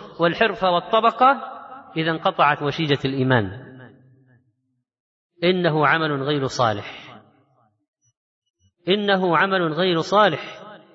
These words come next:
إني أعظك أن تكون من الجاهلين". وقد كان النهي صريحا في القرآن: "ما كان للنبي والذين آمنوا أن يستغفروا للمشركين ولو كانوا أولي قربى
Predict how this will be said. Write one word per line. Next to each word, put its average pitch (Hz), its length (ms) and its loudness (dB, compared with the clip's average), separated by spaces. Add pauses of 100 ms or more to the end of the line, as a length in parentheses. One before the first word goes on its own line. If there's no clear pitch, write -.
إني 180 320 4
أعظك 165 400 2
أن 147 140 0
تكون 143 520 0
من 139 120 0
الجاهلين". 127 840 -2 (2250)
وقد 196 280 2
كان 285 280 0
النهي 220 380 0
صريحا 160 680 -2 (200)
في 156 60 -4
القرآن: 147 640 0 (260)
"ما 139 160 2
كان 190 260 2
للنبي 147 600 -2
والذين 139 480 -2
آمنوا 151 540 0
أن 139 140 -2
يستغفروا 151 560 0
للمشركين 143 960 -2
ولو 226 240 2
كانوا 220 380 0
أولي 214 180 2
قربى 190 440 4